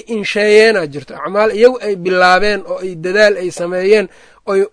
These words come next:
ummadda iyo mujtamaca ugu qabteen baa jirta, nacam. Laakiin camal qof aan qabanaynin cusub, oo camal, yacni, aan isagii dadka aan u taraynin oon u qabanaynin, haddana kii wax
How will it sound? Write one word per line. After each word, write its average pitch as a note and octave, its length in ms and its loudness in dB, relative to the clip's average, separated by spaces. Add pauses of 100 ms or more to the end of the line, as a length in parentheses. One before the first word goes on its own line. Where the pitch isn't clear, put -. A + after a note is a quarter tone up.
(180)
ummadda G#3+ 420 0
iyo G3 100 -4
mujtamaca F#3+ 520 -2
ugu A3+ 180 -4
qabteen G3+ 400 -4
baa E3 140 -4
jirta, C#3 300 -14
nacam. B2 280 -18 (600)
Laakiin F#3 400 -2
camal A#3 360 4
qof A3+ 200 -4
aan G3 180 -2
qabanaynin F3+ 560 0
cusub, D#3 380 -10 (140)
oo F#3 160 2
camal, A3 340 0
yacni, F#3 340 -8
aan E3+ 260 -8 (400)
isagii B3 380 -4
dadka A#3 280 2
aan G3+ 80 -6
u A3+ 180 -6
taraynin G3 500 4
oon F#3+ 120 -6
u G3 80 -8
qabanaynin, F3 640 -2
haddana F3+ 280 -6
kii A3 160 -6
wax A#3 140 -2